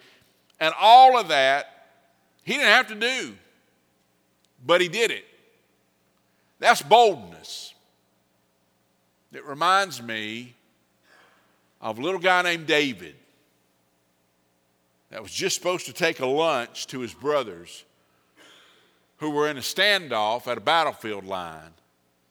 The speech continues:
in a valley. And instead,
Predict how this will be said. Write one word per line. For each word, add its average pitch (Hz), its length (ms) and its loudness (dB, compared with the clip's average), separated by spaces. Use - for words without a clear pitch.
in 113 120 -12
a 113 40 -14
valley. 98 380 -4
And 117 120 -16
instead, 165 520 -2